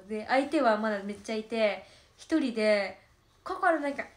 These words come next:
ボール取って！」みたいな言われて、でも取れないんですよ、私。でも、もうとりあえず逃げることしかできんくて、とりあえず、まあ、コートに、こう、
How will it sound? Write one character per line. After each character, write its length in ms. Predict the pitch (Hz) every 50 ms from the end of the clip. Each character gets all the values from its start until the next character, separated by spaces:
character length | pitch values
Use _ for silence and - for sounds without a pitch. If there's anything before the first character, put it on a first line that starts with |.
| _ _ _ - _ _ _ _ _ -
ボ 160 | 254 381 415
ー 40 | 415
ル 80 | 392
取 180 | 392 403 392 -
っ 40 | -
て！」 240 | 330 302 285 277 240
み 60 | 214 -
た 100 | 147 135
い 60 | -
な 80 | -
言 120 | 180 220 226
わ 60 | 226
れ 80 | 226 220
て、 460 | - - 240 233 226 214 196 - - 214
で 60 | 247
も 80 | 240
取 160 | 240 359 440 539
れ 80 | 571
な 140 | 539 453 381
い 60 | 330
ん 40 | 269
で 80 | 262 254
す 100 | 254 262
よ、 80 | 240 233
私。 580 | 226 220 220 220 - 254 254 254 254 - - _ -
で 120 | 233 240
も、 280 | 240 240 240 233 214 208
も 140 | 220 220 220
う 20 |
と 100 | 226 269
り 60 | 294
あ 20 | 294
え 40 | 285
ず 80 | 269
逃 160 | 269 262 269 269
げ 80 | 302
る 100 | 262 262
こ 100 | 254 226
と 120 | - 220 208
し 80 | -
か 100 | - 208
で 100 | 202 202
き 120 | 196 220 208
ん 60 | 202
く 100 | 214 202
て、 100 | 208 196
と 100 | - 240
り 100 | 247 285
あ 40 | 285
え 60 | 285
ず、 80 | 311 285 - - - - _ _ _ _ _ _ _ -
ま 100 | 233 226
あ、 60 | 220
コ 180 | 220 330 339 302
ー 60 | 302
ト 80 | 233 208
に、 420 | 226 220 220 208 190 190 - _ _ - - _
こ 100 | 220
う、 40 | -